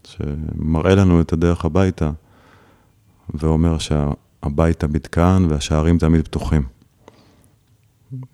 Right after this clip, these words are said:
לפעמים אנחנו לא צריכים את השערים, אנחנו יכולים כהרף עין פשוט להפנות את המבט פנימה ולהיות.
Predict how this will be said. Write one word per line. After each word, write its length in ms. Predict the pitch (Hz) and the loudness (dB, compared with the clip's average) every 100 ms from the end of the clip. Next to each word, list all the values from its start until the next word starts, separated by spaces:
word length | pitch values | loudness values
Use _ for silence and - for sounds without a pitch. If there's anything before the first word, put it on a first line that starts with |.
| - _ - | -20 _ -18
לפעמים 380 | - - 90 90 | -6 0 4 4
אנחנו 200 | 82 - | 4 4
לא 80 | 87 | 2
צריכים 480 | - 85 - 87 78 | 2 -2 0 2 2
את 80 | |
השערים, 500 | 76 - 76 71 76 | -2 -2 -2 0 0
אנחנו 200 | 80 76 73 | -2 -2 -6
יכולים 500 | - 78 76 73 71 82 _ _ _ _ _ _ _ _ _ _ _ - | -4 -2 -2 -2 -6 -12 _ _ _ _ _ _ _ _ _ _ _ -18
כהרף 480 | - 82 85 85 - | 0 2 4 2 0
עין 400 | 80 78 76 76 73 - _ | 0 2 2 0 -4 -12 _
פשוט 300 | - - 76 | -10 -8 -4
להפנות 380 | 76 - 85 80 | -4 -2 -2 -2
את 100 | 78 | -2
המבט 500 | 78 78 73 73 - | 0 0 -2 -4 -4
פנימה 240 | 80 76 73 | -2 0 0
ולהיות. 560 | 71 71 71 69 69 | -2 -2 -2 -2 -6